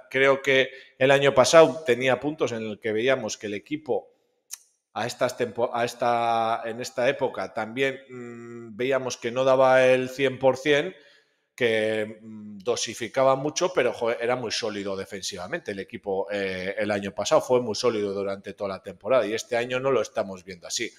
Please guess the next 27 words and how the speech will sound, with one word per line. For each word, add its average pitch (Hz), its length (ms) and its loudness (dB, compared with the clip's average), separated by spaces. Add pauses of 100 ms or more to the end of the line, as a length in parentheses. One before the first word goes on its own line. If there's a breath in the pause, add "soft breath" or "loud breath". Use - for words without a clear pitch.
(320 soft breath)
Y 120 160 -6
creo 113 300 -2
que, 107 140 -2
bueno, 101 400 0
mm, 95 440 -20 (120)
la 104 180 -2
función 110 500 -6
de, 107 640 4 (160)
mm, 101 160 -16
sobre 101 380 -4
todo 107 200 -2
ayer 110 260 2
Rodrigo, 107 480 2
que 90 100 -14
estuvo 127 420 -2
muy 104 180 -2
bien 110 160 2
en 104 120 -4
ataque, 104 460 -6 (400 soft breath)
y 123 100 -4
la 107 160 2
de 104 120 0
Mbappé, 104 520 2
que 107 120 -4
también 104 300 -8
estuvo 101 360 -6
bien, 123 220 0